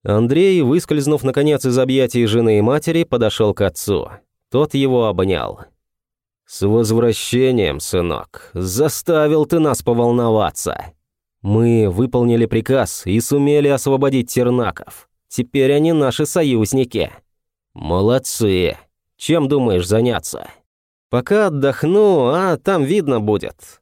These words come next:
Нужно с удобствами разместить Тернаков. Лететь, насколько я понимаю, еще долго". "Да,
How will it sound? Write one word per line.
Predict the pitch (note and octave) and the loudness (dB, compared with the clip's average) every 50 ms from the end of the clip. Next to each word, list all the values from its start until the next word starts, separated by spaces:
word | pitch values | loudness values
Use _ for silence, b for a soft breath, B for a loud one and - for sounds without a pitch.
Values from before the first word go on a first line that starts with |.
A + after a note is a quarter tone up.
| _ _ - | _ _ -4
Нужно | A2+ C#3 E3 F#3+ G3 D#3+ C3+ D#3 E3 E3 D#3+ C#3 | -2 0 2 2 2 2 2 0 2 2 2 0
с | - - - E3 | -2 -2 -4 -2
удобствами | E3 F3 F3+ - - - D#3+ D#3+ D#3 D#3+ D#3 | 0 0 -2 -2 -4 -2 -2 0 2 2 2
разместить | D3+ D3+ C3 D3 D#3+ D3+ - - E3 D3 - | 0 0 0 0 0 -2 0 -2 -4 -4 -2
Тернаков. | - - D3 C#3+ C#3+ C#3+ D3+ D#3+ D#3+ D3 - - - - - - - - - - | -2 0 0 2 2 2 2 0 0 -2 -4 -8 -10 -12 -16 -20 -20 -18 -10 -6
Лететь, | G2 G#2 G#2 A2+ A#2+ - - - B2 B2+ C#3 - - - | -2 0 0 0 -2 -2 -2 -2 0 0 0 -2 -4 -2
насколько | E3 E3+ D#3+ - - E3+ D#3+ - | -2 -2 -2 -2 -2 -4 -2 0
я | E3 E3 D#3+ | 0 0 0
понимаю, | D3 E3 D#3+ D#3 D#3 D3+ D3+ D3 D3 D3 | 0 0 0 0 2 2 2 2 2 2
еще | D3+ D#3 D3+ - - E3+ E3 | 2 0 -2 -2 -2 -2 -2
долго". | D3+ B2+ A#2+ A2+ A2 A2 A#2 A#2+ A#2+ A2 F2 - - - - _ _ _ _ _ _ _ _ _ _ _ | 0 0 0 2 2 2 2 0 0 -2 -2 -4 -6 -8 -18 _ _ _ _ _ _ _ _ _ _ _
"Да, | - - G2 G2 G#2+ A2+ A#2 B2 B2 B2 A#2+ A#2 G#2+ F2+ C#2 A1 - | -12 -10 -4 0 2 2 4 4 2 2 2 0 -2 -2 -4 -6 -10